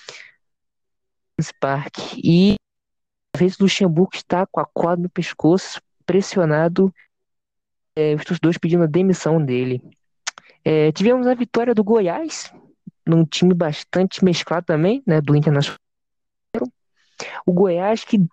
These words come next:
desde o, dos quatro minutos do primeiro tempo teve um expulso, né, Vitor? E conseguiu segurar a vitória.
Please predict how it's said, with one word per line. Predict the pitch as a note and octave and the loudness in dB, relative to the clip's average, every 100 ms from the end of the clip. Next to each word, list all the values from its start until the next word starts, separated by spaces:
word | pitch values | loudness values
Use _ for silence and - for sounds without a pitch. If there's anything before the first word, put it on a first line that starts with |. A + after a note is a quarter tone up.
| - | 0
desde | G#3+ C#4 B3+ | 2 2 2
o, | B3+ B3 A3+ | 2 4 4
dos | F#3 - | 2 -2
quatro | - G3 - | -6 -6 0
minutos | A3+ A3+ | 0 0
do | - | 2
primeiro | A3 G3+ | 2 2
tempo | - F#3 A3 - | 0 0 0 -2
teve | - A3+ | -2 2
um | A#3+ | 4
expulso, | A#3 - - G#3+ - | 2 0 2 2 2
né, | A3 B3+ | 0 0
Vitor? | D3+ C3 - | 0 -2 -2
E | D3+ | -4
conseguiu | E3+ - D#3 E3+ | -4 -2 0 0
segurar | - F#3+ G3 G3 | 0 0 2 2
a | |
vitória. | G3+ - - C3+ D#3 | -2 -4 -2 0 0